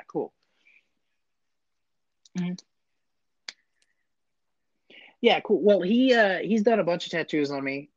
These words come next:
and he's as, as nice all the time as he is <laughs> when you met him there, probably nicer.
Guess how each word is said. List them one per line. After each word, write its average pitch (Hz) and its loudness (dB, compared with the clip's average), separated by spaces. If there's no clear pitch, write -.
and 139 0
he's 147 -4
as, 151 -2
as 147 -6
nice 143 -6
all 151 2
the 147 -4
time 143 -4
as 139 -6
he 139 -2
is 143 -4
<laughs> - -4
when 202 2
you 165 -4
met 151 -4
him 147 -6
there, 139 -2
probably 135 -4
nicer. 120 -8